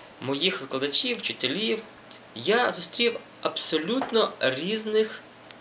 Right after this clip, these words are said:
людей. Єдине, що їх об'єднувало, бу-, об'єднувало, було те, що в умовах жахливої економічної та соціальної кризи початку дев'яностих років мої викладачі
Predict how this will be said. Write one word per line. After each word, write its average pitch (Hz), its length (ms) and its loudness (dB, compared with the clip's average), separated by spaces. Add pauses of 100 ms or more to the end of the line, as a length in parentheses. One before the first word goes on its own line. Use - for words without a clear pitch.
(340)
людей. 131 400 0 (800)
Єдине, 175 440 4
що - 180 4
їх 180 220 2
об'єднувало, 196 560 2
бу-, 123 180 -6 (240)
об'єднувало, 117 760 0 (120)
було - 180 6
те, 104 280 0 (240)
що - 220 2
в 147 40 2
умовах 165 580 6 (400)
жахливої 139 880 4
економічної 151 680 2
та 131 80 4
соціальної 156 460 6
кризи 135 320 0
початку 120 580 2 (440)
дев'яностих 143 500 -2
років 202 360 -4 (1080)
мої 160 200 0
викладачі 175 600 2